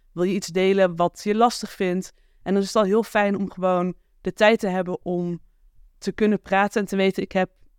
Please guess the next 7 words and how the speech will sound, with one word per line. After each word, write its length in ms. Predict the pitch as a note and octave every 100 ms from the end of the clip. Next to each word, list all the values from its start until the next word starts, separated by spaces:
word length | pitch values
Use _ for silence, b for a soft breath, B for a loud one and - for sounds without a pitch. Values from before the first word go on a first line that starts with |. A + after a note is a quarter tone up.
| _ _
vier 260 | - - E3+
minuten 320 | E3+ F3 -
bijvoorbeeld 420 | D#3 E3+ E3 E3+
om 320 | - E3 E3+ E3 _ - _ _ _ -
dingen 260 | F3+ F3+ F#3
te 120 | -
uiten." 480 | F3+ F#3+ A#3 C4